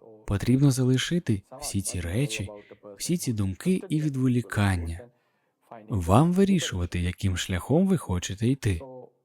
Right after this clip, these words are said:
Шляхом розваг або чогось іншого.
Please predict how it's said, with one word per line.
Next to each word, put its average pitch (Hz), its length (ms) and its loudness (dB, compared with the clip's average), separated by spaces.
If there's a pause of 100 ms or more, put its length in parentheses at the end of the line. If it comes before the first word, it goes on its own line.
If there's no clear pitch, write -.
Шляхом 104 680 -2 (100)
розваг 90 800 -4 (240)
або 170 260 2
чогось 151 420 0
іншого. 92 540 -4